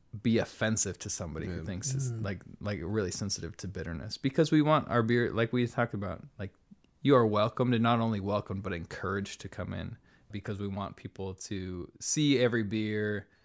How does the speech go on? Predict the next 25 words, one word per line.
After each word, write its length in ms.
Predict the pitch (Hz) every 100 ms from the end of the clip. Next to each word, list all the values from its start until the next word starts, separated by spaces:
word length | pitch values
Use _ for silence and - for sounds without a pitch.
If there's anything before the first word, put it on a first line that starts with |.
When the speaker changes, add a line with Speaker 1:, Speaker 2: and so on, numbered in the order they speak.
| _ _ _ -
Speaker 1:
as 160 | 107
a 60 | 104
beer 200 | 98 104
that 140 | 92
they 100 | 98
could 200 | - 98
drink. 360 | - 60 - - _ _ _ -
Like, 140 | 101
nothing 340 | 117 113 117
is 140 | 107 104
gonna 220 | 104 95
be 120 | 95
too 220 | 90 - 98
bitter. 380 | - 175 165
Nothing's 340 | 139 120 120 104
gonna 180 | 107 101
be 160 | 92
too 520 | - - 95 92 90 -
dark 320 | 113 143 139
and 180 | 123 107
roasty. 520 | 117 123 117 - 120
Nothing's 500 | 117 110 120 104 104
gonna 200 | - 104
be, 380 | 101 101 98 95 - _ _ _ _ _ -
um, 500 | 110 101 98 101 110